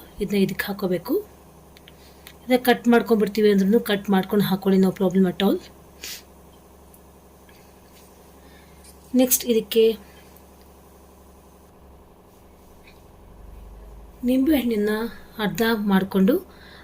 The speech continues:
ಆ ಅರ್ಧ ಹುಳಿ ನಿಂಬೆ ಹಣ್ಣನ್ನ ಚೆನ್ನಾಗಿ ಕ-, ಕಟ್ ಮಾಡಿಕೊಂಡು ಒಂದು ಮೂರರಿಂದ ನಾಲ್ಕು ಸ್ಲೈಸಲ್ಲಿ ಕಟ್ ಮಾಡಿಕೊಂಡು ಅದನ್ನ ಕೂಡ ಸಂಪೂರ್ಣ ಇದಕ್ಕೆ ಹಾಕೊಂಡ್ಬಿಡ್ಬೇಕು. ನೆಕ್ಸ್ಟ್ ಒಂದು ಐದರಿಂದ,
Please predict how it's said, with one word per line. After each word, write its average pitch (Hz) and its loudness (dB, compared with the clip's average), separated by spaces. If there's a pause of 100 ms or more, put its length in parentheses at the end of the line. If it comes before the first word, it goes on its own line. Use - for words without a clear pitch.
ಆ 202 0
ಅರ್ಧ 190 0
ಹುಳಿ 214 4
ನಿಂಬೆ 196 6
ಹಣ್ಣನ್ನ 196 8 (400)
ಚೆನ್ನಾಗಿ 196 0
ಕ-, 190 -4
ಕಟ್ 202 -4
ಮಾಡಿಕೊಂಡು 196 0 (520)
ಒಂದು 190 2
ಮೂರರಿಂದ 196 4
ನಾಲ್ಕು 196 0
ಸ್ಲೈಸಲ್ಲಿ 196 0
ಕಟ್ 196 -4
ಮಾಡಿಕೊಂಡು 185 -2 (100)
ಅದನ್ನ 190 -4
ಕೂಡ 202 -2
ಸಂಪೂರ್ಣ 196 0
ಇದಕ್ಕೆ 196 0
ಹಾಕೊಂಡ್ಬಿಡ್ಬೇಕು. 185 -2 (500)
ನೆಕ್ಸ್ಟ್ 202 -4 (3500)
ಒಂದು 220 -10
ಐದರಿಂದ, 220 -2